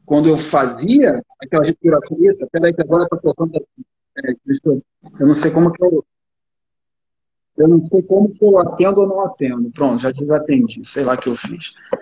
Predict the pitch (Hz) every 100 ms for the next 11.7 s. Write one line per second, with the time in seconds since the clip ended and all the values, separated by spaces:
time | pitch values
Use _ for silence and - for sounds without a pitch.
0 | - _ _ 143 143 139 139 135 131 135
1 | - _ _ _ _ _ _ _ _ _
2 | _ _ - 151 165 165 160 160 156 139
3 | - - _ _ _ _ _ - 151 156
4 | 139 143 147 156 - - - - - -
5 | - - 208 233 240 220 175 165 202 220
6 | 208 202 202 196 202 190 208 202 139 120
7 | _ _ _ _ _ _ 139 143 135 151
8 | 143 - 196 214 190 170 170 165 170 -
9 | 180 214 180 180 165 - 151 143 180 214
10 | 165 139 165 175 170 180 175 160 165 180
11 | 185 196 190 175 160 -